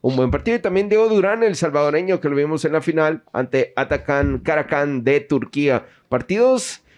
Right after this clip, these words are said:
que inician a partir de las nueve de la mañana. Y después vendrán partidos individual también, como Atena Rosas de Estados Unidos, enfrentándose a Débora Domínguez, que después de la derrota que ha tenido la sembrada uno del torneo, Sara Lalier,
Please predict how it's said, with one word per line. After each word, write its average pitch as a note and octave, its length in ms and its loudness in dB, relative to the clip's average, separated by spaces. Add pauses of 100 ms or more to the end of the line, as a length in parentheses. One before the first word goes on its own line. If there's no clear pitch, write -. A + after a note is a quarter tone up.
(140)
que C3 100 -2
inician D#3+ 520 2
a C#3 120 0
partir C3+ 320 -4
de C#3+ 100 0
las C3+ 140 2
nueve C3+ 140 2
de C3+ 80 2
la C3 80 2
mañana. B2 560 2
Y D#3 100 0
después E3 480 0
vendrán C3 480 0
partidos B2+ 380 0
individual C#3+ 500 0
también, C3 300 0
como A#2+ 340 0
Atena C3 360 0
Rosas C#3 380 0
de C#3 100 0
Estados A#2+ 360 -2
Unidos, D#3 480 -2 (380)
enfrentándose A#2+ 720 -2
a A2+ 80 0
Débora F3+ 400 2
Domínguez, F3 680 0 (320)
que F3 340 0
después D3 1000 0
de A#2+ 240 2
la C#3 240 2
derrota C3+ 840 0
que A#2+ 100 0
ha A#2+ 120 0
tenido C#3 360 0
la A#2+ 120 2
sembrada B2+ 720 0
uno C#3+ 340 2
del C#3 300 -2
torneo, B2 540 0
Sara D#3+ 360 0
Lalier, D#3+ 540 2